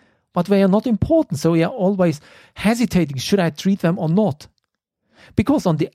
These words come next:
other side, in the other quadrant, there is this kind of emails which are important, and you know that are important, that they are important, but they are not urgent. That's very often that you have something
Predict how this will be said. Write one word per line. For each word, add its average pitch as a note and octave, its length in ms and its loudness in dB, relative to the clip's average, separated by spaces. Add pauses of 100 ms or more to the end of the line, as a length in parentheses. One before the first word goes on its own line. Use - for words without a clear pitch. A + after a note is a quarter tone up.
other C4 320 0
side, B2+ 420 -2
in B2+ 120 -4
the D3+ 60 0
other G#3+ 200 2
quadrant, D3 520 -2 (340)
there E3+ 140 2
is F#3 300 -2
this F3+ 260 0 (320)
kind F3+ 280 0
of - 240 -8
emails G3+ 420 0
which F3 160 -2
are C3+ 160 -4
important, D3+ 720 -6
and C3 220 -10
you D#3 80 0
know F#3+ 340 0
that E3 240 -2
are B2 140 -4
important, C#3 600 -6
that C#3+ 140 -4
they C#3 160 -2
are A3 220 0
important, C#3+ 480 -4 (420)
but F3 140 -2
they F#3 160 2
are D#3 80 0
not D#3 420 0 (100)
urgent. F#3+ 640 -4 (680)
That's - 180 -4 (140)
very F3 280 2
often F3+ 340 -4
that C#3 220 -6
you C#3+ 80 -4
have C3+ 220 -4
something C#3 480 -4